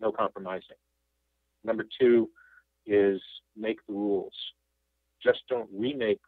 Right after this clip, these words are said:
the rules, but change the game. So the old rules don't work, and new rules in an old game are not as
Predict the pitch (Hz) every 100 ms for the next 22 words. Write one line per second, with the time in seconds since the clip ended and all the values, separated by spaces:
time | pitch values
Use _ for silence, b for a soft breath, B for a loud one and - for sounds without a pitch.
0 | _ 101 101 101 101 101 101 - - _
1 | _ _ _ _ 110 101 - _ - 123
2 | 110 107 - - 104 98 82 _ _ _
3 | _ _ _ _ _ _ - 113 104 101
4 | 101 98 104 127 143 123 113 110 104 -
5 | 107 98 101 98 - _ _ 107 101 123
6 | 139 120 113 101 104 104 113 107 107 107
7 | 104 104 98 _ _ _ 101 101 107 107